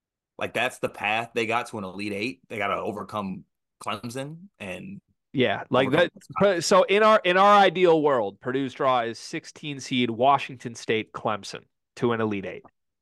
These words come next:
Speaker 1: That's crazy.
Speaker 2: That's so good. Okay, to the Elite Eight, where they either get a two seed or a three seed, which would be the best possible draw. Marquette,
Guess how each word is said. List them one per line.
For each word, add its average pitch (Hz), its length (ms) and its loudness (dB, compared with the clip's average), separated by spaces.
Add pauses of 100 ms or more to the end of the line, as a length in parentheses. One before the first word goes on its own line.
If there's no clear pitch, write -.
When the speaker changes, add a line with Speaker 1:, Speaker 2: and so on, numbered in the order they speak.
(480)
Speaker 1:
That's - 220 -14
crazy. - 440 -14 (200)
Speaker 2:
That's - 160 -2
so 120 220 2
good. 101 200 -4
Okay, 143 280 0
to - 180 2
the 156 140 2
Elite 151 240 6
Eight, 202 300 0 (360)
where 135 160 4
they 139 140 4
either 143 180 0
get 143 160 0
a 143 60 -2
two 160 240 -8
seed 160 200 -2
or 147 120 2
a 135 40 0
three 139 220 -2
seed, 110 300 -10
which 117 180 -8
would 127 80 -8
be 135 80 0
the 123 80 0
best 120 320 -4
possible 110 420 -2
draw. 101 280 -6 (440)
Marquette, - 720 0